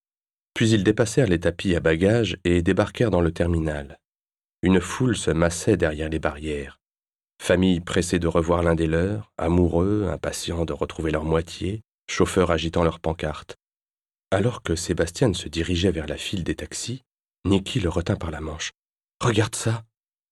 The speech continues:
Au milieu de la foule, vêtu d'un impeccable costume trois pièces, un chauffeur, à l'allure sévère, arborait un écriteau, « Mister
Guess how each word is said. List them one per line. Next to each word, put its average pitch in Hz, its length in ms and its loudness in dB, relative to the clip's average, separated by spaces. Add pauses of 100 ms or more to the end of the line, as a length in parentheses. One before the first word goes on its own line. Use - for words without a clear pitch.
(640)
Au 82 60 -4
milieu 80 300 0
de 92 80 -2
la 80 140 -4
foule, 123 560 -6
vêtu 87 400 -4
d'un 78 180 -4
impeccable 92 540 -2
costume 80 420 -4
trois - 220 -4
pièces, - 480 -8 (500)
un 95 80 4
chauffeur, - 800 -4 (240)
à 80 80 0
l'allure 80 320 -2
sévère, 76 640 -6 (460)
arborait 87 500 0
un 80 60 -8
écriteau, « 101 560 -6 (840)
Mister 113 400 -2